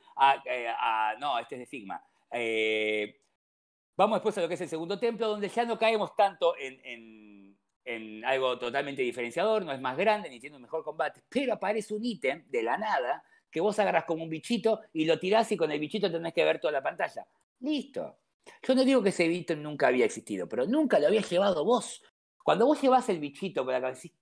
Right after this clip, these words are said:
"Qué bien que estuvieron, cómo no inventaron este ítem espectacular". Que agarra bombas, que hace cosas, que activa switches, ¿sí?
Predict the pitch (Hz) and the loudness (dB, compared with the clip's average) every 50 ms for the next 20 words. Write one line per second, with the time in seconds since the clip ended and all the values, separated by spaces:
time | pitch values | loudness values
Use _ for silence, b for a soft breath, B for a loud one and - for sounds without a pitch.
0 | _ _ - - 269 277 254 208 202 208 220 262 277 254 240 - 147 131 131 _ | _ _ -18 -14 -12 -10 -10 -10 -10 -10 -8 -6 -4 -4 -6 -6 -8 -10 -10 _
1 | 139 143 156 170 208 240 254 254 247 226 202 165 156 151 156 - 220 220 233 233 | -12 -10 -6 -2 2 4 6 6 6 6 4 4 2 0 -2 -4 -4 -4 -2 -2
2 | 226 240 233 220 214 196 185 - 247 240 233 226 233 226 226 - 196 220 254 254 | 0 0 2 2 0 0 2 2 2 2 4 2 0 0 2 2 4 6 6 4
3 | 240 - 196 190 220 233 214 - _ 202 190 - _ - 202 196 - 170 170 190 | 4 2 0 -2 -2 -4 -6 -4 _ -6 -6 -4 _ -2 -2 -2 -2 -4 -2 2
4 | 214 226 220 - - - - _ _ _ _ _ _ _ _ _ _ _ _ - | 4 4 4 4 2 -4 -12 _ _ _ _ _ _ _ _ _ _ _ _ 2
5 | 110 110 110 113 117 131 131 135 143 147 151 151 156 160 160 147 120 - 117 113 | 4 6 6 6 6 6 6 6 6 4 4 4 2 0 0 -4 -6 -8 -10 -10
6 | - 151 131 - 151 151 156 156 151 151 131 107 104 104 - - 127 131 131 135 | -10 -10 -8 -4 -2 0 0 0 0 -2 -6 -10 -12 -14 -12 -10 -6 -4 -4 -6
7 | - 165 165 160 156 139 - - 135 131 - 131 147 190 190 - | -6 -8 -10 -10 -10 -10 -12 -12 -14 -10 -8 -8 -8 -8 -10 -12